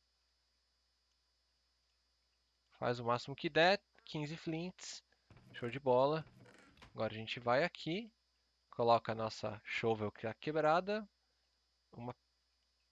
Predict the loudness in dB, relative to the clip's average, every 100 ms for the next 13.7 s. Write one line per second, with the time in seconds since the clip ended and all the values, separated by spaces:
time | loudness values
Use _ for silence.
0 | _ _ -12 -8 -6 -6 -6 -12 -20 _
1 | _ _ -4 6 10 10 8 6 2 0
2 | 0 -2 0 0 2 2 2 2 -2 -2
3 | _ _ _ _ -20 -20 _ -20 _ _
4 | _ -8 -6 -6 _ 2 2 0 _ _
5 | _ -14 -2 -2 0 -4 -2 -4 -6 _
6 | _ -20 -18 -20 _ 8 8 10 4 6
7 | 4 6 6 6 6 4 6 6 2 6
8 | 10 12 12 12 12 6 4 4 4 6
9 | 8 10 8 8 6 4 2 -2 4 6
10 | 8 8 10 10 10 6 4 2 6 10
11 | 10 10 8 4 _ -20 -12 4 10 12
12 | 12 10 10 6 8 8 6 4 4 2
13 | 10 12 12 10 4 4